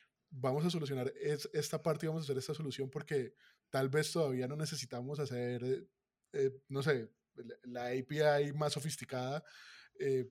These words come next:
para consumir los datos. Puede que los <laughs> podamos hacer con, no sé, con side effects en, en, en, en Redux, por, por,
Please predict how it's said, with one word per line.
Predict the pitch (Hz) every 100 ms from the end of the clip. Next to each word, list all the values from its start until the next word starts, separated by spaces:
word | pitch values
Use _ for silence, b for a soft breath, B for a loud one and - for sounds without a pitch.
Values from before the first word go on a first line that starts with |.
| _
para | 156 131
consumir | 135 117 120
los | 127 139
datos. | 185 127 117
Puede | - 131
que | 135
los | 143 131
<laughs> |
podamos | - - 160 143
hacer | 180 - 127
con, | 143 143 139 B B 226 202 -
no | 139
sé, | 170
con | 147 127
side | 143 143
effects | 151 160 147 -
en, | 151 139
en, | 135 131 123
en, | 123 120 131
en | 123
Redux, | 147 143 -
por, | 131 120
por, | -